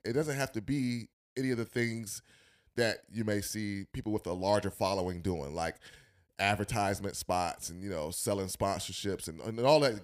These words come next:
all that stuff. All, while all that stuff is great and all that stuff you should be doing, um, y-, there's some other simple things that you can do right now while you're working on those sponsorships, while you're working on those, um, advertisement spots, uh, that you can do, like, right now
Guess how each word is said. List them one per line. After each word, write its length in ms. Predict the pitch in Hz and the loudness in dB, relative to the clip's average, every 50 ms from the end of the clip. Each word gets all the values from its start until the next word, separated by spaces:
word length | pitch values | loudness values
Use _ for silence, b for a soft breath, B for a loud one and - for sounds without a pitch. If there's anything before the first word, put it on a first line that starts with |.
| 85 - | -12 -6
all 160 | - 104 131 135 | 0 2 2 4
that 120 | 123 101 | 2 0
stuff. 200 | - - 107 92 | 0 0 0 0
All, 200 | 87 104 120 113 | 4 2 2 4
while 160 | 101 113 117 107 | 4 4 4 6
all 140 | 120 135 | 6 4
that 100 | 139 123 | 4 2
stuff 220 | 120 - 131 123 - | 0 -2 -4 -2 -2
is 80 | 107 90 | -6 -6
great 320 | 82 - 117 131 127 - | -2 0 0 2 0 0
and 80 | 90 95 | -6 -4
all 140 | 90 110 110 | -2 0 0
that 80 | 107 101 | 0 -2
stuff 240 | - - 107 - | -4 -4 -6 -4
you 80 | - 104 | -4 -6
should 260 | - - 107 113 110 | -4 0 0 0 0
be 120 | 98 107 101 | -2 -6 -2
doing, 340 | 95 107 113 117 120 123 120 - b b b b b b b b b b | -2 0 0 2 0 0 -2 -8 b b b b b b b b b b
um, 520 | - 104 104 101 98 95 95 90 87 82 - _ b b b b b b b - | 2 4 4 4 4 2 0 -2 -6 -10 -16 _ b b b b b b b -18
y-, 80 | 98 95 - - - - - - | -16 -16 -16 -18 -20 -20 -4 4
there's 200 | 127 131 139 143 | 4 6 6 4
some 160 | - 135 123 - - | 2 -4 -6 -6 -2
other 200 | - 139 151 143 | 0 2 2 2
simple 340 | - - - 147 143 139 131 | 0 2 0 -2 -2 -2 -6
things 300 | - - 127 127 123 120 | -4 -2 -2 -2 -2 0
that 160 | - 117 110 - | -2 -2 -2 -2
you 60 | 120 | -6
can 140 | - 110 104 | -8 -8 -4
do 280 | 98 123 135 123 120 110 | 0 2 2 2 2 4
right 220 | 101 113 117 - | 4 2 2 2
now 260 | 107 131 131 123 117 107 | 2 2 2 4 4 4
while 140 | 104 107 | 4 4
you're 100 | 101 101 | 2 2
working 280 | 95 98 123 147 - 135 | 2 2 0 0 0 -2
on 120 | 123 110 | -2 0
those 140 | 104 104 - | 0 -2 -2
sponsorships, 580 | - - 95 87 85 - 98 - - 98 - - | -2 -2 -2 -2 -4 -8 -10 -6 -6 -6 -6 -4
while 120 | - 87 90 | -4 -4 -2
you're 80 | 92 | 0
working 220 | 101 135 - 135 120 | -2 -2 -2 -2 -4
on 100 | 107 104 | -4 -2
those, 240 | 101 98 98 95 - - - | 0 -2 -2 -2 -6 -8 -6
um, 240 | 92 95 90 90 78 - | -2 -2 -2 -2 -2 -4
advertisement 500 | 95 95 90 92 117 95 95 90 95 85 | -4 -4 -4 -2 -2 -2 -2 -2 -6 -8
spots, 420 | - - 90 87 82 - - - b b b b b b b b b b b | -2 0 0 0 0 -2 -6 -14 b b b b b b b b b b b
uh, 440 | - 104 104 104 101 101 98 95 95 87 - - | 2 4 4 4 4 4 2 0 -2 -4 0 0
that 160 | 104 101 - | 0 0 0
you 60 | 120 | -2
can 120 | - 131 107 | -2 -2 0
do, 180 | 95 127 135 120 | 0 2 2 4
like, 220 | 107 98 92 - | 2 2 0 -2
right 180 | 101 113 117 92 | -6 -8 -6 -2
now 460 | 113 139 147 120 104 104 107 123 147 | 0 2 2 4 4 4 2 2 0